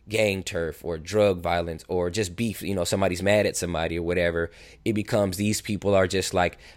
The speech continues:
violent criminals that need to be locked up and need to be taken away. But when the, you know, when the, when the white guys, you know, shoot fifty people at a time,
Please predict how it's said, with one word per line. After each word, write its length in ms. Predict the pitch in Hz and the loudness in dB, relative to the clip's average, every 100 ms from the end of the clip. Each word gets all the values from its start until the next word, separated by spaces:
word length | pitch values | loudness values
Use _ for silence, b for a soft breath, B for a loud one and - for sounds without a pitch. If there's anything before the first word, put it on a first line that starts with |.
| - | -4
violent 400 | 104 117 104 87 | 6 6 6 2
criminals 480 | 127 117 104 95 | 2 2 2 2
that 140 | 82 80 | 0 0
need 160 | 110 | 0
to 60 | 95 | 0
be 120 | 98 | -2
locked 320 | 90 107 107 | 2 2 4
up 240 | 107 104 - | 4 4 2
and 80 | 87 | 0
need 160 | 107 | 0
to 80 | 90 | 0
be 160 | 98 90 | -2 0
taken 340 | 127 101 87 | 2 2 0
away. 440 | 87 117 107 95 B B B - | 4 6 6 4 B B B -2
But 100 | 95 | 2
when 80 | |
the, 180 | 92 92 - | 4 2 2
you 160 | 113 | 6
know, 140 | 135 95 | 8 8
when 180 | 101 98 | 8 6
the, 240 | 87 82 | 6 4
when 200 | - 92 | 2 0
the 180 | 87 82 | 2 2
white 300 | 73 107 147 | 4 6 6
guys, 460 | 113 101 98 104 - | 6 6 6 2 -6
you 140 | - 98 | -6 -2
know, 140 | 85 | 0
shoot 340 | - 117 101 | 2 0 -2
fifty 320 | - 120 - 92 | 2 2 2 -2
people 320 | 110 98 101 | -2 0 2
at 140 | 92 | 4
a 40 | 90 | 4
time, 460 | 113 107 92 90 | 4 6 4 2